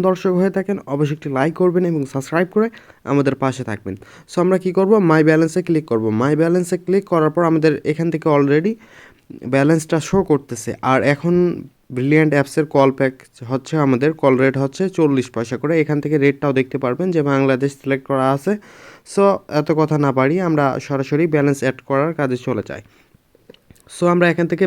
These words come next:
ব্যালেন্স অ্যাডে ক্লিক করব। এখানে ক্লিক করার পর আমাদের লোড নিবে। তারপর এখান থেকে আমরা সব কিছু দেখতে পারবো। আমরা <clears throat> আর নয় মেমোরি কার্ড এখান থেকে সে-, দেখতে পারবো। এজেন্টের মাধ্যমে যদি আমরা ব্যালেন্সটা অ্যাড করে থাকি তাহলে আমরা কি করব, এখান থেকে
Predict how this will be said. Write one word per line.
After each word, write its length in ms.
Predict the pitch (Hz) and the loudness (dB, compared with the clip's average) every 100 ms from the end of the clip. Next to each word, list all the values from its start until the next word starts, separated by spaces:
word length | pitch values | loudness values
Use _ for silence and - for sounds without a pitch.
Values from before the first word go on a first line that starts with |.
| 151 | 2
ব্যালেন্স 260 | 147 147 139 | 2 2 0
অ্যাডে 200 | 123 117 117 | -2 -4 -6
ক্লিক 200 | 131 110 95 | -6 -6 -8
করব। 160 | 95 92 - - - _ 127 | -8 -8 -12 -20 -20 _ 0
এখানে 180 | 143 180 175 | 2 2 0
ক্লিক 200 | 175 190 190 | -2 0 2
করার 160 | 160 | 2
পর 80 | 156 151 | 4 2
আমাদের 200 | 147 131 131 | 2 2 4
লোড 160 | 147 143 135 | 4 2 0
নিবে। 200 | 127 165 262 _ _ - - - | 2 0 -4 _ _ -20 -10 -2
তারপর 240 | 160 185 170 165 | 0 2 2 0
এখান 160 | 175 180 | 0 0
থেকে 120 | 170 160 | 2 2
আমরা 140 | 151 - | 0 0
সব 120 | 165 165 | -2 -2
কিছু 140 | 151 143 | -6 0
দেখতে 180 | 147 143 143 | 0 0 -2
পারবো। 180 | 139 147 | 0 2
আমরা 280 | 135 120 123 120 120 - _ _ _ - | 0 2 2 2 0 -6 _ _ _ -4
<clears throat> 500 | 190 180 151 147 139 | 0 2 2 0 0
আর 80 | 131 127 | 2 2
নয় 140 | 127 123 | 2 2
মেমোরি 260 | 120 127 123 | 2 0 0
কার্ড 140 | 151 151 | 0 0
এখান 140 | 139 139 | -2 -2
থেকে 140 | 135 131 - | -2 -4 -6
সে-, 120 | - 131 | -4 -4
দেখতে 160 | 131 147 | -2 0
পারবো। 140 | 143 139 131 | 0 2 2
এজেন্টের 380 | 156 175 175 151 | 4 2 2 2
মাধ্যমে 280 | 143 139 139 | 2 2 0
যদি 100 | 135 139 | 0 0
আমরা 120 | 131 117 | 0 0
ব্যালেন্সটা 380 | 123 143 147 139 | 0 0 -2 -2
অ্যাড 140 | 127 131 | -2 -2
করে 120 | 143 139 | -2 0
থাকি 200 | 139 156 226 - - _ - | -2 -2 -4 -6 -20 _ -6
তাহলে 220 | 139 147 147 | 0 2 2
আমরা 120 | 147 143 | 0 -2
কি 60 | 151 165 | -2 0
করব, 180 | 165 180 - | 0 0 -2
এখান 180 | 143 151 147 | 0 -2 -2
থেকে 160 | 151 | -2